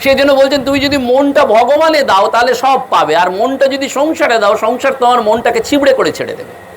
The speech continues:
এখন choice is yours, আপনি মনটা সংসারে দেবেন না মনটা ভগবানে দেবেন। তো মাস্টারমশাইয়ের এই যন্ত্রণা ছিল, এবং এই যন্ত্রণা থেকে মাস্টারমশাই ঠিক করলেন, "আমি আত্মহত্যা করব।" এই প্রেক্ষাপট আপনারা জানেন যে মাস্টারমশাই আত্মহত্যা করতে গিয়েছিলেন, সুইসাইড।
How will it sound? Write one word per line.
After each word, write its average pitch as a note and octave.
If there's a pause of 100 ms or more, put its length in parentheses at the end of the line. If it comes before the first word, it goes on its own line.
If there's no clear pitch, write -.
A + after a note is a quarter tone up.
(280)
এখন A3
choice D4+
is C#4+
yours, E3+
আপনি G3+
মনটা A#3
সংসারে C4+
দেবেন C4+ (320)
না A3
মনটা F#3+
ভগবানে A2
দেবেন। - (840)
তো B3+
মাস্টারমশাইয়ের C#4+
এই C#4+
যন্ত্রণা C#4+
ছিল, A3+ (260)
এবং C4
এই C#4
যন্ত্রণা C4+
থেকে D4+
মাস্টারমশাই C#4
ঠিক C#4+
করলেন, C4 (280)
"আমি C4+
আত্মহত্যা B3+
করব।" B2+
এই G3 (100)
প্রেক্ষাপট B3+
আপনারা B3
জানেন E3+
যে D#3+
মাস্টারমশাই G#3+
আত্মহত্যা C4
করতে G3+
গিয়েছিলেন, C#3
সুইসাইড। D#3+